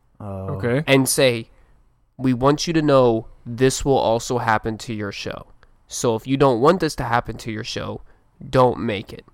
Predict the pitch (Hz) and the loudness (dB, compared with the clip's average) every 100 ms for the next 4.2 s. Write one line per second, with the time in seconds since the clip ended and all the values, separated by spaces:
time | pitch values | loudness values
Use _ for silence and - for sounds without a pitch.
0 | _ _ _ _ _ _ 131 127 127 127 | _ _ _ _ _ _ 2 4 2 0
1 | - 123 - 120 95 - 131 135 180 - | -4 -8 -2 -2 -2 -4 0 2 2 2
2 | - - - - 139 127 - - 123 123 | -4 -14 -20 -8 -6 -6 -8 -8 -8 -2
3 | 131 117 - 113 - 117 - 104 120 127 | -2 -2 -6 -8 -10 -10 -10 0 4 4
4 | 127 | 2